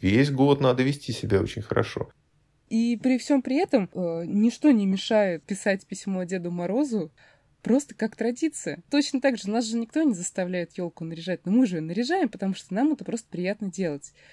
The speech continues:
Speaker 2: И точно так же и написать письмо. И, возможно, это что-то такое,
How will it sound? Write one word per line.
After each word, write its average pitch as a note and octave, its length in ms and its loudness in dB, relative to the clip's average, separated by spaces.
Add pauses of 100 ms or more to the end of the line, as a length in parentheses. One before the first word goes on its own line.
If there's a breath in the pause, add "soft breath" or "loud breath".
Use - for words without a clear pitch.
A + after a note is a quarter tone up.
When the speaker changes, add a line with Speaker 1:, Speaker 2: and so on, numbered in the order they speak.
(320 soft breath)
Speaker 2:
И F#3+ 60 -16
точно C4 340 -2
так C4+ 80 -6
же B3+ 100 -4
и - 20 0
написать A#3+ 380 -4
письмо. C#4 420 0
И, G3+ 360 -2
возможно, C4 480 2
это A#3+ 240 0
что-то A#3+ 260 -4
такое, A3 640 0